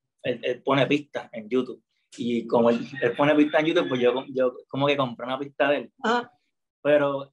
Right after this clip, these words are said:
Speaker 1: pero gracias a que le compré una pista y eso, pues ya ahora él, él sabe quién yo soy. Ya mi, mi, mi hermana ya la ha hablado con él, que ya se conocen.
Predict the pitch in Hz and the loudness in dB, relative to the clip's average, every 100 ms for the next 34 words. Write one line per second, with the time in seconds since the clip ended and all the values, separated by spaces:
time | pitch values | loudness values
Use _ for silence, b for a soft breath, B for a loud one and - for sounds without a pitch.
0 | _ 139 143 135 143 147 165 175 170 175 | _ -6 -4 -2 -4 -4 -4 -2 -2 -4
1 | 170 170 165 170 165 180 180 - 165 175 | -6 -8 -10 -6 -4 -4 -6 -6 -4 -4
2 | 180 156 139 127 123 123 131 143 151 147 | -4 -2 -2 -2 0 0 0 0 2 0
3 | - 147 147 147 139 147 147 151 151 135 | -2 -10 -8 -12 -6 0 0 0 -8 -10
4 | 127 156 156 156 147 147 _ _ _ _ | -4 2 6 6 4 0 _ _ _ _
5 | - 127 135 147 139 143 139 135 127 127 | -4 0 0 -2 -4 -4 -4 -6 -6 -8
6 | 123 120 123 120 120 135 135 135 135 135 | -6 -2 0 0 0 2 2 2 0 -2
7 | 131 123 143 147 143 131 113 117 131 135 | -4 -4 -4 -4 -6 -6 -2 0 0 -2
8 | 131 117 135 147 143 135 131 | -6 -6 -2 -2 -2 -6 -14